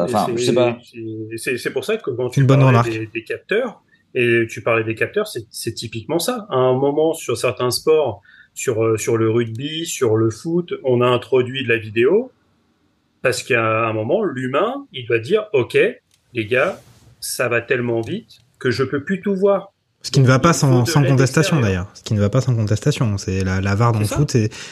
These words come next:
Speaker 3: relativement quand même assez récent.
Speaker 1: Et
Speaker 3: Ça
Speaker 1: si,
Speaker 3: continue
Speaker 1: si,
Speaker 3: d'être
Speaker 1: et si,
Speaker 3: contesté
Speaker 1: et si
Speaker 3: par
Speaker 1: tu fous,
Speaker 3: beaucoup.
Speaker 1: euh, si tu fous des capteurs, de moins en moins quand même, on, on entend de moins en moins les, euh, les antivars. Euh, mais, euh, si, sur le dix, si tu mets un capteur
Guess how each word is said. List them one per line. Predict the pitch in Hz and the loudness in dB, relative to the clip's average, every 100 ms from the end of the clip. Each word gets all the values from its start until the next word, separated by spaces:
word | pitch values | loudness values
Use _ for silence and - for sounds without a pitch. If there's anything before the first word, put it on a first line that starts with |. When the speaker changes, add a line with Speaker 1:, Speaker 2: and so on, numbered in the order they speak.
| - | -10
Speaker 3:
relativement | - 110 - 120 117 | -2 0 2 2 2
quand | 107 107 | 2 -2
même | 104 | -2
assez | 101 - | -2 0
récent. | 107 101 - 156 | 2 2 2 2
Speaker 1:
Et | |
Speaker 3:
Ça | - - | 0 0
Speaker 1:
si, | |
Speaker 3:
continue | 120 113 139 | 0 0 2
Speaker 1:
si, | 143 | 2
Speaker 3:
d'être | 123 | 2
Speaker 1:
et | 123 | 0
si, | |
Speaker 3:
contesté | 107 117 147 | 2 2 2
Speaker 1:
et | |
si | 151 | 2
Speaker 3:
par | 113 | 2
Speaker 1:
tu | 107 | 0
fous, | 107 | 0
Speaker 3:
beaucoup. | - 156 | 2 2
Speaker 1:
euh, | 131 127 120 120 120 123 120 117 _ _ _ - | 0 -2 -2 -2 -2 -2 -6 -12 _ _ _ -10
si | 156 | -8
tu | 156 160 | -4 -2
fous | 180 | 2
des | 147 143 | 2 2
capteurs, | 151 143 170 165 | 2 2 0 2
de | 151 | 0
moins | 160 156 | 0 0
en | 151 | 0
moins | 127 131 | -2 -6
quand | |
même, | 113 110 117 | -6 -6 -6
on, | 127 127 | -8 -8
on | 127 | -6
entend | 131 - 135 127 | -6 -2 0 2
de | 127 | 0
moins | 131 131 | 0 0
en | 135 | -2
moins | 127 131 | -2 -2
les, | 123 | 0
euh, | 117 110 110 107 107 113 | 0 0 -2 -6 -10 -6
les | 117 113 | -4 -2
antivars. | 113 117 110 - _ - - _ - | -4 -4 -6 -6 _ -20 -20 _ -4
Euh, | 127 123 123 123 123 127 | 0 0 0 2 0 2
mais, | 135 135 | 2 2
euh, | 127 127 127 | 4 4 2
si, | - - 143 | 0 -10 -6
sur | - 175 | 0 4
le | 165 | 4
dix, | 160 175 - | 2 -2 -4
si | - 165 | -6 -6
tu | 156 165 | -2 0
mets | 151 | 2
un | 143 | 2
capteur | 139 135 160 156 131 - | 0 0 0 0 -2 -6